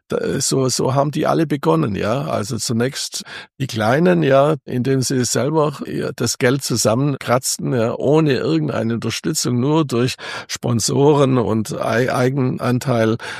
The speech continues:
Und später, wenn sie dann den Ruf und Namen hatten,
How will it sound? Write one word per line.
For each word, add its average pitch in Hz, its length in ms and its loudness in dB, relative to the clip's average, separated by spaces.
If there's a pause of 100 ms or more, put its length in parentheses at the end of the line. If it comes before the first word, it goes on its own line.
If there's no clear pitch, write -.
Und - 360 2
später, 127 680 0
wenn 120 160 2
sie 113 160 0
dann 107 240 0
den 104 180 2
Ruf 117 380 0
und 104 160 2
Namen 117 360 2
hatten, 127 360 0